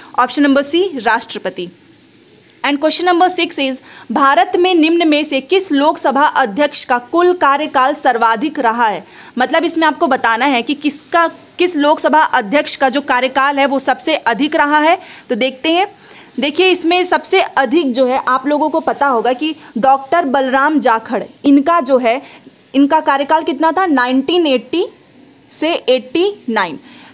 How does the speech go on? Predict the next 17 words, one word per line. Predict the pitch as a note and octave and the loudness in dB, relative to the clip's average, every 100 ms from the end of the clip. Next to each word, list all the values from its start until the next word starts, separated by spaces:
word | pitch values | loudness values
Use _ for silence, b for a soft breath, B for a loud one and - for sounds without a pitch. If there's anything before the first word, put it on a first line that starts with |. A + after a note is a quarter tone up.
| - | -4
तो | F#3+ | -2
सबसे | E4+ D#4 - G4 | 0 -2 0 0
अधिक | D#4+ - C4 E4 B3 | 2 0 0 0 2
जो | B3 | 0
है | A#3+ C#4+ - | 0 -2 2
इन्हीं | D4 C#4+ F4+ | 4 6 4
का | D#4+ D4+ | 0 -2
कार्यकाल | C4+ C4 C#4 D4 A#3 | -2 -2 0 -2 -2
रहा, | A3 C#4 | -2 -2
लोकसभा | C#4+ B3+ C4 C#4 C#4+ | 0 0 0 -2 0
अध्यक्ष | C4 G3+ C4+ - | -2 -2 -2 -2
में | E4+ - | -4 -4
सबसे | - C4+ C#4+ | -6 -2 -2
अधिक | D4 D4 | -2 -2
कार्यकाल | B3+ C4 C4+ C#4 | -2 0 -2 0
जो | A#3+ | 0
है | C4+ | 0